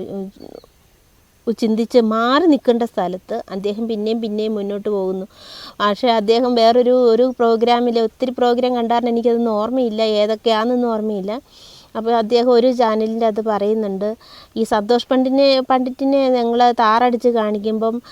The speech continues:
ആ, ആ, മറ്റുള്ളവർക്ക് പൈസ കിട്ടുന്നുണ്ടോയെന്ന് എനിക്കറിയാം. എനിക്ക് കസ്-,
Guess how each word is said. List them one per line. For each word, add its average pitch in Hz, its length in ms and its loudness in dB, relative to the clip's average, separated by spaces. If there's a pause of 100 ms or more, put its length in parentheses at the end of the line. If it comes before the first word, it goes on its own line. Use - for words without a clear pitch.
(440)
ആ, - 20 0 (500)
ആ, - 20 -4 (380)
മറ്റുള്ളവർക്ക് 269 560 2
പൈസ 233 180 6 (120)
കിട്ടുന്നുണ്ടോയെന്ന് 240 540 0
എനിക്കറിയാം. 214 320 0
എനിക്ക് 254 220 -2
കസ്-, 339 160 -2